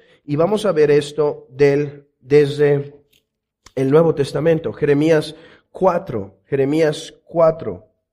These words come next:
Esto, esto me impresiona, que sea ya tan claro en el Antiguo Testamento. Y esto es lo mismo de Ezequiel,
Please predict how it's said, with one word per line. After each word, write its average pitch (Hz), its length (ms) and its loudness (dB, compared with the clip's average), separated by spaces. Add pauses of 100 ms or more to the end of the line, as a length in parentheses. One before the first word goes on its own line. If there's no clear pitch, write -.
(1000)
Esto, 180 420 -4
esto 175 260 -2
me 180 100 0
impresiona, 147 720 -2
que 135 120 -8
sea 185 200 -2
ya 175 280 -2
tan 160 140 -6
claro 175 300 0
en 151 80 0
el 147 120 0
Antiguo 160 340 -2
Testamento. 165 560 0 (300)
Y 165 80 2
esto 208 240 2
es 196 60 -2
lo 202 120 4
mismo 214 400 4
de 214 180 2
Ezequiel, 190 720 0